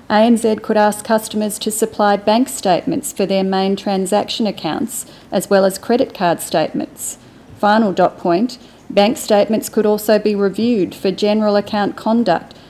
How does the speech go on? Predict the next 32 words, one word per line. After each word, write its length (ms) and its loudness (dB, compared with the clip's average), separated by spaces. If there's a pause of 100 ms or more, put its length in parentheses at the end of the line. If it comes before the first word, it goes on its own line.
(120)
to 140 2
identify 760 4
whether 300 2
there 300 2
are 40 2
any 280 2
obvious 500 0
inconsistencies 1300 -2 (260)
between 320 0
a 60 -2
customer's 520 -2
stated 440 2
expenses 600 -2
and 140 0
transaction 720 0
history 560 -4 (320)
or 160 4
any 200 4
general 440 2
indicators 640 -2
of 100 -2
financial 640 -2
stress. 760 -2 (960)
Now, 140 -6
so 180 0
these 340 4
are 40 -2
the 100 -2
recommendations 880 0
made 240 0
by 160 0
K-, 400 -2